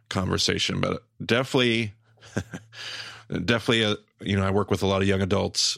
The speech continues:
and there'd be a whole lot of skepticism and a whole lot of eye rolling and a whole lot of,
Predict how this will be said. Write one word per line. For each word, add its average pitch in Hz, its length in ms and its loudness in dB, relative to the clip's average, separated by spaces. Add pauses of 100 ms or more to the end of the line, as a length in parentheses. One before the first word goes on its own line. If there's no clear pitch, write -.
and 90 440 -2 (460)
there'd 104 200 2
be 120 80 4
a 120 60 4
whole 131 180 4
lot 147 160 4
of 143 60 2
skepticism 131 800 2
and 113 80 2
a 110 40 2
whole 120 160 4
lot 127 160 4
of 139 60 0
eye 127 180 2
rolling 110 460 4
and 107 120 2
a 101 40 2
whole 104 200 2
lot 101 220 2
of, 98 360 -2